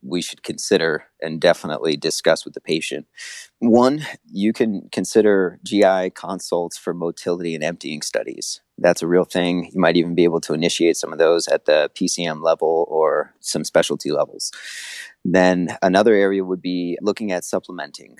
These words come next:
supplementing with digestive enzymes or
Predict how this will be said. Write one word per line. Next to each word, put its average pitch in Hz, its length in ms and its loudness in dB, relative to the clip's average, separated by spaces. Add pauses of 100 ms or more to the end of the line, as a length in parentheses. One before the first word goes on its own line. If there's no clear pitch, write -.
(100)
supplementing 92 540 -6
with 76 140 -6
digestive 82 480 0
enzymes 85 680 2
or 80 480 2